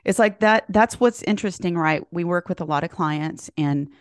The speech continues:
and we know through the years, as you've been working with people, w-, one of the, the biggest, you know, things that t-, people do when things get tough in their life is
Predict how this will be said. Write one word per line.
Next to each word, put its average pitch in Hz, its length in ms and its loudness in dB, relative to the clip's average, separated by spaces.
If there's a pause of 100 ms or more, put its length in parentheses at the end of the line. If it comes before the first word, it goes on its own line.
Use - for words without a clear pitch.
(460)
and 165 100 0
we 196 140 2
know 185 320 6
through 190 180 0
the 196 100 0
years, 170 440 -2
as 156 260 -4
you've 165 160 -6
been 160 180 -2
working 175 340 0
with 156 140 -4
people, 147 540 -4 (800)
w-, 165 300 -2
one 175 180 4
of 220 60 2
the, 165 320 4
the 160 200 -2
biggest, 180 800 -2 (680)
you 170 120 0
know, 147 440 0 (320)
things 170 280 -2
that - 200 -8
t-, - 140 -18
people 160 280 0
do 214 280 4
when 156 300 2 (140)
things 165 220 0
get - 200 -4
tough 165 240 -2
in 156 80 0
their 139 120 -2
life 190 400 -2
is 143 300 -2